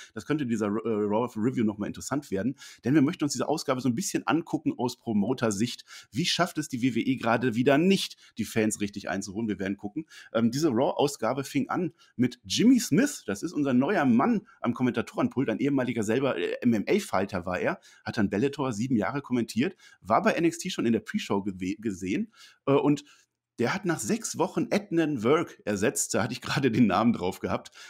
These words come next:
ähm, dem die Schedule der W W E zu viel war, der für seine Familie das nicht mehr machen konnte. Ähm, aber Herr Flöter ist, äh, die Kommentatoren, die klingen ja am Ende letztlich eh alle gleich, ne? Also das,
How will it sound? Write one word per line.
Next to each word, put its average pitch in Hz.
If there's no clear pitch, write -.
ähm, 104
dem 110
die 110
Schedule 104
der 92
W 95
W 90
E 95
zu -
viel 110
war, 101
der 95
für 98
seine 95
Familie 98
das -
nicht 101
mehr 98
machen 127
konnte. 117
Ähm, 101
aber 101
Herr 113
Flöter 117
ist, -
äh, 107
die -
Kommentatoren, 120
die 127
klingen 135
ja 135
am 110
Ende 123
letztlich 107
eh 123
alle 92
gleich, 78
ne? 101
Also 95
das, 101